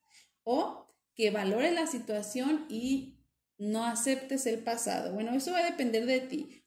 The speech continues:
porque definitivamente vas a tener ahí unas discusiones con parejas del pasado también. O sea que varias personas del pasado van a estarte buscando, mi querido Tauro. Bueno, pues ya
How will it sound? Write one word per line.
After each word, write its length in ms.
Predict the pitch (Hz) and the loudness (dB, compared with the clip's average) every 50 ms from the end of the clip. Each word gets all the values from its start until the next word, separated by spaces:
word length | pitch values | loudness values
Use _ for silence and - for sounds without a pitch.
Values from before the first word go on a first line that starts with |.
| _ | _
porque 220 | - 214 220 - 226 | -10 -8 -6 -6 -4
definitivamente 1080 | 233 247 240 269 262 277 269 - 339 381 403 403 392 359 339 339 330 330 - 339 349 381 415 - - | -4 -2 2 4 6 6 6 4 2 0 2 2 2 2 4 4 2 2 2 0 -2 -2 -2 -6 -6
vas 240 | 254 247 254 277 294 | -4 -2 -2 0 0
a 120 | 311 - | -2 -2
tener 240 | - 247 247 254 269 | -2 -4 -4 -2 -2
ahí 180 | 262 262 262 262 | -2 -2 0 2
unas 260 | 262 269 269 269 247 | 2 4 4 2 2
discusiones 1080 | 233 226 220 220 - - - 196 196 196 - 247 247 262 277 285 285 285 294 302 302 - | 0 -2 -4 -4 -6 -6 -6 -6 -6 -4 -2 -2 0 2 4 4 4 4 4 2 -2 -4
con 440 | - - 233 240 254 247 - - - | -4 -4 0 0 0 -2 -2 -8 -10
parejas 580 | - 202 185 190 202 226 240 233 - 262 240 | -8 -4 0 4 6 6 6 4 2 0 0
del 140 | 214 196 180 | 0 -2 -2
pasado 580 | - - 143 - - - 202 220 240 247 247 - | -4 -8 -6 -2 -2 0 2 2 2 2 0 -2
también. 480 | - - - - - - - - - - | -4 -4 -4 -4 -4 -4 -6 -6 -10 -10
O 60 | - | -10
sea 220 | 196 - 254 247 254 | -4 -2 -2 -2 0
que 340 | - 302 302 311 - - - - _ _ _ _ | 2 2 2 2 0 -10 -18 -20 _ _ _ _
varias 440 | 208 208 240 277 330 359 415 392 - | -2 0 4 4 4 4 4 2 0
personas 400 | - 240 247 - 277 285 311 302 | -2 -2 0 4 6 6 8 6
del 160 | 269 - - | 6 4 0
pasado 360 | - 190 - 247 247 269 262 | -4 -4 -2 0 0 2 2
van 140 | 247 240 240 | 0 0 0
a 40 | 247 | -2
estarte 340 | 247 240 233 226 - - | 0 0 0 0 0 -2
buscando, 640 | 240 214 196 - - - - 226 240 254 262 277 269 | -2 -2 -2 -6 -8 -10 -6 -2 0 0 2 2 2
mi 160 | 262 233 226 226 - | 0 0 -2 -4 -6
querido 560 | - 202 190 196 220 233 233 240 247 269 - - - _ _ _ _ - - _ _ | -6 -4 -4 -4 -4 -2 -2 -2 -2 -2 -6 -12 -18 _ _ _ _ -20 -20 _ _
Tauro. 1000 | 247 247 277 302 330 330 339 302 277 240 226 226 202 - - - - - _ _ _ _ _ _ _ _ _ _ _ _ _ | 0 2 4 4 4 4 4 4 4 4 4 4 2 0 -2 -8 -10 -14 _ _ _ _ _ _ _ _ _ _ _ _ _
Bueno, 520 | 214 190 185 196 202 202 208 240 269 311 302 | -8 -4 -2 0 0 0 2 0 0 0 2
pues 140 | 269 233 202 | 0 0 0
ya 240 | 202 226 240 247 | 0 -2 -2 -4